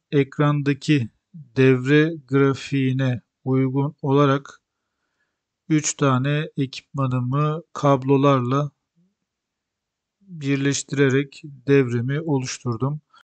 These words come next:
Burada dikkat edilmesi gereken konu arkadaşlar, kabloların gerek Arduino üzerine gerekse servo motor ve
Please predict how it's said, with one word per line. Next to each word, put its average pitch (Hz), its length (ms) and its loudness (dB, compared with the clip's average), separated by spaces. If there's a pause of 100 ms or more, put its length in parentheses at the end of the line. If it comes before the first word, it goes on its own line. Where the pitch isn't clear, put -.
(520)
Burada 147 380 4
dikkat 165 420 0
edilmesi 143 520 -2
gereken 139 440 2
konu 143 260 -4
arkadaşlar, 147 800 -2 (1000)
kabloların 139 840 2 (1300)
gerek 135 400 2
Arduino 147 680 0
üzerine 131 520 -2
gerekse 131 680 -2
servo 127 420 -2
motor 127 420 -4
ve 131 160 0